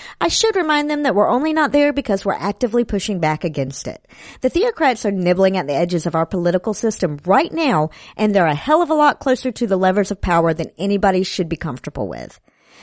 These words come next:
I mean, just look at John Kasich. You know, the moderate G O P candidate,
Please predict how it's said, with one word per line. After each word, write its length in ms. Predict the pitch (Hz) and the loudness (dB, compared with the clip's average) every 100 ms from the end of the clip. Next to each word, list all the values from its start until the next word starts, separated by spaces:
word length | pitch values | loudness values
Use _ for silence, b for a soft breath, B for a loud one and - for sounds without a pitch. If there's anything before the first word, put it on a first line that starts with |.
| B | B
I 60 | 262 | 0
mean, 240 | 285 214 | 0 0
just 240 | - 247 - | 0 0 2
look 120 | 233 | 0
at 120 | 190 | 2
John 200 | 202 196 | 2 2
Kasich. 520 | 190 226 294 160 92 - B B B | 2 0 0 -2 -4 -10 B B B
You 160 | 247 | 0
know, 200 | 330 262 247 - | 4 2 0 -2
the 60 | |
moderate 640 | 175 156 139 156 175 190 175 | -2 2 2 4 4 2 2
G 200 | 208 190 | 2 2
O 100 | 180 | 2
P 180 | 202 | -2
candidate, 520 | 190 196 190 190 190 | -2 -4 -2 -2 -4